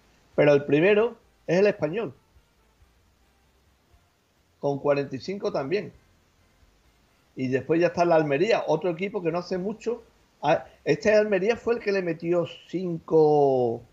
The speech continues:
¿a quién? ¿El equipo de la, al Getafe? No, ¿a quién fue quien le metió el otro día? Sí, no, ¿o fue la Almería que le metió ci-, sí, el Almería le metió cinco goles al,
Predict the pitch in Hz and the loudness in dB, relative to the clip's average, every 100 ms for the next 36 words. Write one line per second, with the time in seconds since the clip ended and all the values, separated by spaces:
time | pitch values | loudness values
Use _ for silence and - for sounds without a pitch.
0 | _ _ _ _ _ _ _ _ _ 110 | _ _ _ _ _ _ _ _ _ -10
1 | 107 156 170 143 139 135 131 123 120 113 | -2 0 2 0 0 -2 0 2 2 0
2 | 107 104 107 _ _ _ _ _ _ _ | -2 -6 -12 _ _ _ _ _ _ _
3 | _ _ _ 113 104 110 - 175 - - | _ _ _ -8 -6 -6 -4 -6 -6 -8
4 | 294 285 _ _ 110 117 90 - 139 160 | -8 -14 _ _ -12 -10 -12 -10 -10 -8
5 | 123 170 160 139 120 110 123 123 123 113 | -8 -6 -4 -2 -4 -2 2 2 2 0
6 | 113 113 107 - _ _ _ _ _ _ | 2 2 0 -6 _ _ _ _ _ _
7 | _ _ - - 127 - 113 120 113 - | _ _ -20 -8 -6 -6 -2 0 0 2
8 | 139 143 139 135 127 123 120 117 120 120 | 4 4 2 0 0 0 -2 -4 -4 -4
9 | 113 117 - - 135 180 113 110 107 117 | -4 -12 -14 -2 2 2 2 -4 -2 0
10 | 143 165 - 156 - 156 139 127 139 175 | 0 0 -4 -8 -6 -8 -4 0 2 2
11 | 147 123 117 107 | 0 0 -2 -6